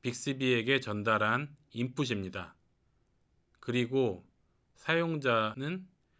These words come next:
이 일을 통해서 결과값인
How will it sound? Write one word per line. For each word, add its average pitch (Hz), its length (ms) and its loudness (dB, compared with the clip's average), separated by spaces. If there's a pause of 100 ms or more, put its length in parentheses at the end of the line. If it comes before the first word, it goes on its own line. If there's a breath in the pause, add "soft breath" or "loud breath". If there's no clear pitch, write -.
(280)
이 135 240 0
일을 151 220 0
통해서 139 580 -4 (540)
결과값인 117 920 0